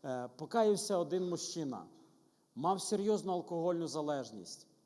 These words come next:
Уже сім'я рушилася, йшло діло до розлучення. От сі-, бо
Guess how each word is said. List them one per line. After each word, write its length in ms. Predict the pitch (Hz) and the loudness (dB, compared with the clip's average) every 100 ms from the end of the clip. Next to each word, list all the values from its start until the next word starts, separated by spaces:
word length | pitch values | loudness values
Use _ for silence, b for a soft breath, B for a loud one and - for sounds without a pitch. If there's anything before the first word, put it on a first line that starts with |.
| _ b b b b | _ b b b b
Уже 280 | 156 147 208 | -6 0 2
сім'я 460 | - 202 185 202 | 4 2 6 8
рушилася, 600 | 185 170 - 151 131 - | 8 4 0 -4 -4 -6
йшло 240 | 143 - 185 | -6 0 0
діло 320 | 160 190 180 | 2 2 2
до 160 | 156 175 | 0 0
розлучення. 720 | 160 156 160 160 135 127 123 | 0 0 -2 -2 -6 -6 -6
От 120 | 123 | -8
сі-, 140 | - | -10
бо 220 | 139 170 | 0 0